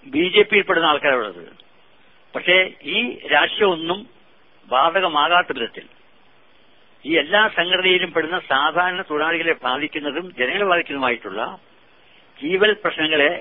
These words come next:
അടിസ്ഥാനമാക്കിയിട്ടുള്ള പത്ത് ഡിമാൻഡുകൾ കഴിഞ്ഞ രണ്ട് ചില്ലാനം കൊല്ലം മുമ്പ് ഡൽഹിയിൽ വെച്ചിട്ട് ഐ എൻ ടി യു സി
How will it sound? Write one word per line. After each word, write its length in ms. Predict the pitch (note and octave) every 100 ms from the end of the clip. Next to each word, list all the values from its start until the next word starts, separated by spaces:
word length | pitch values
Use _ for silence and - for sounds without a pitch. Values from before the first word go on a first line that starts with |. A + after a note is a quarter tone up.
| - -
അടിസ്ഥാനമാക്കിയിട്ടുള്ള 840 | C3 C#3 F#3 F3+ D#3 D3+ C#3 C#3
പത്ത് 260 | C3 - G3
ഡിമാൻഡുകൾ 640 | C#3 C3+ E3 F#3 D#3+ C#3 F2+ - - - - - - - - - - - -
കഴിഞ്ഞ 200 | D3 D#3+
രണ്ട് 240 | D3 E3
ചില്ലാനം 400 | F#3 F3+ F3 F3
കൊല്ലം 260 | E3 D3 D#3
മുമ്പ് 280 | C3+ B2+ A2 - - - - - - - - _
ഡൽഹിയിൽ 800 | - C3+ C3+ - G3 E3+ - - F3 - -
വെച്ചിട്ട് 480 | E3 D3 A#2 - F2 - - - _ _ _ _ _ _ _ _ - -
ഐ 140 | C#3+ F#3
എൻ 100 | F#3
ടി 80 | F#3
യു 80 |
സി 200 | E3+ F3